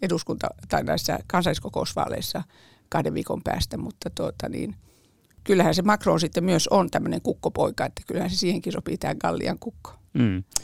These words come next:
Speaker 2: No tota, mitä, ö, sen verran vielä, että onko, onko tässä semmoinen ajatus myös, että ikään kuin, että katsomme Ranskaa vähän siten, että, että tuossa se Gallian kukko taas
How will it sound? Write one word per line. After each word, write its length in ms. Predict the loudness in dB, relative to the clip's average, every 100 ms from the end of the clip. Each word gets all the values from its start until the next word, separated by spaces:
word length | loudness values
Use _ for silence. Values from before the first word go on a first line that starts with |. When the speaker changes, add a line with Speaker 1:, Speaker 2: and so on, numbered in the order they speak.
| -8 2
Speaker 2:
No 80 | 4
tota, 180 | 10 10
mitä, 300 | 10 8 8 8
ö, 380 | 8 6 -2 -10 -8 -4
sen 240 | 0 4
verran 240 | 4 4
vielä, 240 | 6 8 6
että 200 | 6 4
onko, 220 | 6 4
onko 200 | 2 2
tässä 280 | 2 2 4
semmoinen 360 | 4 6 4 6
ajatus 360 | 8 8 6 2
myös, 180 | 2 2
että 260 | 2 2 0 _ _ _ _ -14 -14 _ -4
ikään 280 | 2 2
kuin, 200 | 2 0
että 220 | 0 0 2
katsomme 360 | 4 4 6
Ranskaa 440 | 8 8 6 2 4
vähän 200 | 4 4
siten, 280 | 4 2
että, 400 | 2 0 0 2 2
että 360 | -2 -2 -2
tuossa 280 | 0 0 0
se 120 | 2
Gallian 380 | 6 8 8 4
kukko 280 | 2 0 2
taas 340 | 6 6 4